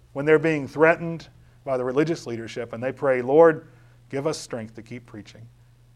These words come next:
And that's what the Lord did. He didn't take the threats away. In fact, they were beaten the very next time. <laughs> And yet they continued preaching every single day, publicly and from house to house,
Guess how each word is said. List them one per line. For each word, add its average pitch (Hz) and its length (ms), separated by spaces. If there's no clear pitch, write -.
And 120 80
that's 123 200
what 123 100
the 113 80
Lord 117 240
did. 101 220
He 113 100
didn't 165 160
take 175 240
the 143 100
threats 165 300
away. 131 220
In 127 80
fact, 156 260
they 156 80
were 143 140
beaten 127 520
the 127 80
very 151 180
next 151 220
time. 190 260
<laughs> 123 80
And 135 120
yet 156 340
they 131 80
continued 113 460
preaching 131 340
every 139 280
single 147 300
day, 104 220
publicly 202 640
and 151 140
from 143 140
house 127 220
to - 80
house, - 440